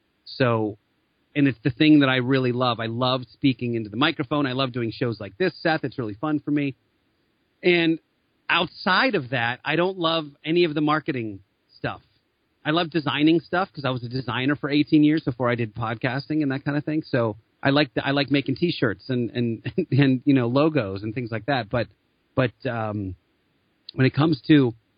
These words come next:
you know, I need to focus on building my mailing list and then, uh, you know, doing, you know, building my funnel out and autoresponders and all that kind of stuff. I don't, I don't, that's the biggest challenge for me because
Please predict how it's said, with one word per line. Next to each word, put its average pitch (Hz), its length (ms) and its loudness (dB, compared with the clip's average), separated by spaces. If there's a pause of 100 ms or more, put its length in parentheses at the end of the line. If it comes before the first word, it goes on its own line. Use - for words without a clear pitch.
(160)
you 151 80 4
know, 123 140 2
I 107 100 -10
need 131 180 0
to 117 300 2
focus 143 280 0
on 120 300 -4 (120)
building 127 240 0
my 98 100 -6
mailing 180 400 4
list 175 360 0
and 117 120 -8
then, 113 180 -6
uh, 110 60 -10 (140)
you 127 100 -8
know, 107 160 -6
doing, 120 440 -6 (580)
you 175 140 2
know, 117 220 0 (180)
building 156 340 4
my 107 200 -2
funnel 160 300 2
out 151 380 2
and 107 100 -8
autoresponders 147 920 0
and 107 180 -4 (160)
all 135 120 -6
that 160 100 0
kind 165 140 2
of 156 60 2
stuff. 175 200 -4
I 135 80 -2
don't, 120 180 -4 (100)
I 117 60 -8
don't, 110 180 -8 (200)
that's 127 160 -8
the 139 60 0
biggest 117 280 0
challenge 101 320 -10
for 104 60 -18
me 95 80 -20
because 98 340 -20